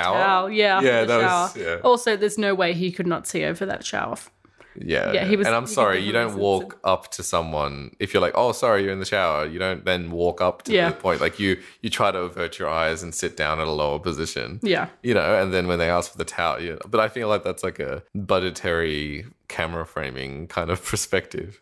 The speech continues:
Speaker 2: Yes.
Speaker 1: And there was a lot of A D R in that. Lot of A D R.
Speaker 2: How can you tell?
Speaker 1: Uh,
Speaker 2: 'Cause that's not something I picked up on.
Speaker 1: It's, oh man, I don't wanna ruin your mind. It's, you can,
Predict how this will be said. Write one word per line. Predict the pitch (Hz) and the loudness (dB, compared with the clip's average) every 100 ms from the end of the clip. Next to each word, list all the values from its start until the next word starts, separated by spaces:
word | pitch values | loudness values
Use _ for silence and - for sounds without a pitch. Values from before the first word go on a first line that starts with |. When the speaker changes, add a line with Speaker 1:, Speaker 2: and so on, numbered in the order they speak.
| _ - | _ -6
Speaker 2:
Yes. | 175 - - - _ | -4 -6 -10 -14 _
Speaker 1:
And | - 120 | 0 2
there | |
was | 123 | 2
a | 110 | 0
lot | 90 92 | 0 0
of | 95 | 2
A | 85 | 0
D | 85 76 | -2 -2
R | 71 85 | -2 -2
in | 85 | -4
that. | - - - | -8 -14 -12
Lot | - 60 60 50 - - | -2 2 2 0 -4 -4
of | 85 - | -4 -2
A | 58 | -4
D | - | -4
R. | - - - | -6 -6 -2
Speaker 2:
How | 233 233 | -2 2
can | 247 | 2
you | 240 | 2
tell? | 233 240 240 - - | 2 0 0 -6 -4
Speaker 1:
Uh, | 175 185 190 | 0 2 2
Speaker 2:
'Cause | 208 | 2
that's | 220 233 233 | 2 2 -2
not | 208 | -4
something | 180 160 | -6 -4
I | 170 | -4
picked | 165 226 180 | -6 -6 -8
up | 175 | -4
on. | - 175 - | -8 -8 -6
Speaker 1:
It's, | 98 95 - 92 | -6 -4 -4 2
oh | 92 85 | 4 4
man, | 87 85 82 | 2 -2 0
I | 85 | 0
don't | 101 | 2
wanna | 95 82 | 0 0
ruin | 80 80 | -2 -2
your | 71 69 | -6 -4
mind. | 69 71 65 - - - | -2 -2 -4 -10 -16 -4
It's, | 85 82 - - | -2 0 -4 -6
you | 98 92 | -6 -4
can, | 87 87 | -4 -6